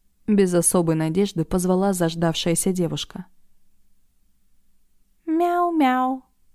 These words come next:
дурашливо отозвался за ёлками человеческий голос. Люсинда привстала и вперила взгляд в гущу хвойных.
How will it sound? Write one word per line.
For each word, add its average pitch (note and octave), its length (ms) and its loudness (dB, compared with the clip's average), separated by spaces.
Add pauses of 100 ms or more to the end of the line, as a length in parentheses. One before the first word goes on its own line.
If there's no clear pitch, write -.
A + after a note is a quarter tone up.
(360)
дурашливо E3 680 2
отозвался D#3 600 -2
за D3+ 140 -2
ёлками F3 500 -2
человеческий F3+ 680 -2
голос. D#3+ 460 -6 (640)
Люсинда G#3 640 2
привстала F3+ 640 -2
и F#3 240 -2
вперила F#3 560 0
взгляд F3+ 440 -4
в E3+ 100 -6
гущу G3 380 -2
хвойных. E3 680 -6